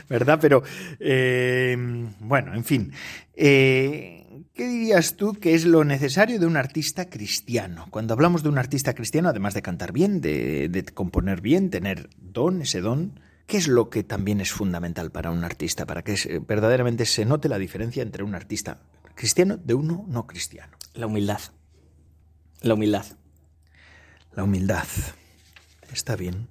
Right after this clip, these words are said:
Speaker 1: está bien. La humildad. Grillex, Grillex, ese es tu nombre artístico.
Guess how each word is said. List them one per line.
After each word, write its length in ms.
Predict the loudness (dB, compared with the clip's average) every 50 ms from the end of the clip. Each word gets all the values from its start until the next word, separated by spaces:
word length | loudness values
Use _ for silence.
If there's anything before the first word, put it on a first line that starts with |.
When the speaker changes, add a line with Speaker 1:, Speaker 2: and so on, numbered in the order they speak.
| _ _
Speaker 1:
está 220 | -12 -6 -6 -4
bien. 260 | -4 -4 -6 -8 -10 -12 _ _ _ -20 -18 -16 -14 -14 -14 -14 -14 -16 -18 -20 _ -2
La 120 | 0 2
humildad. 400 | 2 2 2 4 2 2 2 0 -6 -12 -14 -16 -16 -14 -8
Grillex, 1000 | -2 4 6 6 6 6 2 -2 -2 -2 -2 0 0 0 -2 -2 -4 -8 -10 -14 -14
Grillex, 640 | -12 -8 -4 -2 -2 -2 -2 -4 -4 -4 -6 -4 -2
ese 200 | -2 0 0 2
es 140 | 0 0 2
tu 100 | 2 2
nombre 280 | 4 4 4 4 2 2
artístico. 760 | 0 -2 -4 -4 -2 -2 -2 -2 -4 -8 -8 -10 -12 -12 -12